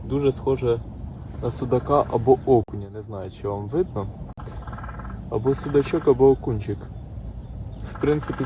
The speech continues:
це можливо, тому що кльов трішечки погіршився. І... Навіть не те, що погіршився, а взагалі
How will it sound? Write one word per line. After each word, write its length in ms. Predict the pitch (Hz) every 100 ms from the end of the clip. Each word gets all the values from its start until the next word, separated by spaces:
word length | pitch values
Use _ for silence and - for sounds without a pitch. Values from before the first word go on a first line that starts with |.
| -
це 80 | 135
можливо, 500 | 135 131 175 170 127
тому 300 | 117 123 135
що 420 | - - 127 117
кльов 420 | - 127 147 180 - -
трішечки 580 | 120 151 139 - -
погіршився. 1000 | - 135 127 127 107 - 101 - - 95 - - - - - 123
І... 680 | 123 127 131 123 120 113 104 - - - - 120
Навіть 400 | 120 120 117 113
не 100 | 120
те, 200 | 208 214
що 200 | - -
погіршився, 840 | 113 104 107 - 101 95 - 101 -
а 60 |
взагалі 360 | 110 131 156